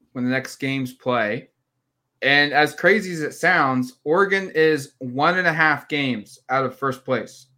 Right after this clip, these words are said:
in the Pac-twelve standings. Um, they still have to play U C L A, who's number one in the standings, one and a half games back.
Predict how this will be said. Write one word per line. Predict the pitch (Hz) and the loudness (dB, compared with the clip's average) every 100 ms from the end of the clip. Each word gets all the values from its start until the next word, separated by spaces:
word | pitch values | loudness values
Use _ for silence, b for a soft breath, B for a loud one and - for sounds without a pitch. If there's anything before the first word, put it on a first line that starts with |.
| - | -8
in | 127 | -6
the | |
Pac-twelve | 123 131 131 135 120 | 2 2 2 -2 -4
standings. | - 120 107 85 - - _ _ _ _ _ | -2 -4 -4 -10 -20 -20 _ _ _ _ _
Um, | 135 127 117 110 87 - _ _ _ _ _ _ _ | 2 4 2 0 -8 -16 _ _ _ _ _ _ _
they | 139 139 131 123 | -2 2 4 2
still | - - - 170 | -6 -4 4 4
have | 175 185 | 6 2
to | - | -2
play | - 175 175 | -6 0 0
U | 185 175 | 0 -4
C | 175 170 156 | -6 -2 0
L | 151 | 2
A, | 160 190 | 0 0
who's | 165 143 127 | -4 -6 -4
number | 143 143 139 | -4 -2 -2
one | 143 156 170 - | 2 2 0 -8
in | 147 | -10
the | 147 | -10
standings, | 139 143 151 185 - _ _ | -4 -2 -2 -6 -12 _ _
one | - 131 | -8 -4
and | 139 | -2
a | 135 | 0
half | 139 135 | 0 -2
games | 135 127 123 | -4 -2 -2
back. | - 117 139 - | -2 0 0 -4